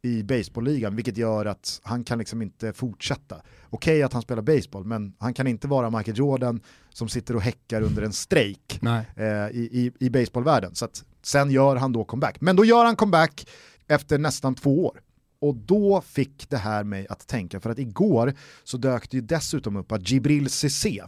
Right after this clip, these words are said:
Speaker 1: han kommer ihåg?
Speaker 2: Ja.
Speaker 1: Franska, skäggiga, tatuerade,
Speaker 2: Ja.
Speaker 1: eh, rockstjärnan.
Speaker 2: Fotbollens Dennis Rodman.
Speaker 1: Lite så, fast det är väl ändå Abel Xavier, om vi går på looks.
Speaker 2: Jo, men det känns som att Cissé var lite mer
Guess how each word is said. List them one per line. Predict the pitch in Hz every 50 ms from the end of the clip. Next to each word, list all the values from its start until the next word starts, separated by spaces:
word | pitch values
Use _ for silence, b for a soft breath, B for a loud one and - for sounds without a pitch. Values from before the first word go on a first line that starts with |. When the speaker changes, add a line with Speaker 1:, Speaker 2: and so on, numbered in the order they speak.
| - _ _
Speaker 1:
han | 156 165
kommer | 196 185 170
ihåg? | 120 95 90 - _ _ _ -
Speaker 2:
Ja. | 135 139 143 - B B B B B B _ -
Speaker 1:
Franska, | - 165 147 131 123 - - 147 139 131 117
skäggiga, | - 165 151 120 113 123 127 127 127 123 123 123 123 120 117 -
tatuerade, | - 147 139 143 139 127 123 120 120 117 110 123 120
Speaker 2:
Ja. | 117 117 117 117 117 117
Speaker 1:
eh, | 113 113 113 113 110 110 110 117 127 135 139 135
rockstjärnan. | 135 196 - - - - - - 185 202 208 175 143 -
Speaker 2:
Fotbollens | - 254 208 165 - - - 208 202 208 202 165
Dennis | 151 147 196 190 180 180 175 143
Rodman. | 156 190 208 214 190 165 120 98 101 107 b b b b b b b b b b b b b _ _
Speaker 1:
Lite | - 165 247 240 - - 220
så, | - 151 120 113
fast | - 165 - -
det | 226 220
är | 190 175 185 185 180
väl | 175 170
ändå | 160 143 131 127
Abel | 120 117 110 113
Xavier, | - - 123 110 113 143 127 98 101 95 92 -
om | - 143 143
vi | 143 139
går | 127 131 127 117
på | - - 127
looks. | 123 135 147 139 - - - - - - - - - b b b _
Speaker 2:
Jo, | - 151 -
men | - 156
det | 156
känns | - - 165 139
som | 135 151
att | 139 139
Cissé | - - 147 - - - 185 156 143 135
var | 131 127 127 123
lite | 127 123 - - 127
mer | 120 120 117 117 113 110